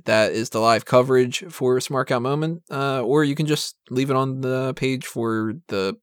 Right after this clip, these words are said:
post itself for the video. Whatever the case may be, you know, I'll get your opinions out there somehow. Um, let's see. Oh, just in case you are listening to this and not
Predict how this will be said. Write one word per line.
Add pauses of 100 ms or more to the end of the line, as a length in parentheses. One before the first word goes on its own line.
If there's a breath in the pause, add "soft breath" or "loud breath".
post
itself
for
the
video. (380 loud breath)
Whatever
the
case
may
be,
you
know,
I'll
get
your
opinions
out
there
somehow. (600 loud breath)
Um, (720)
let's
see. (720)
Oh,
just
in
case
you
are
listening
to
this
and
not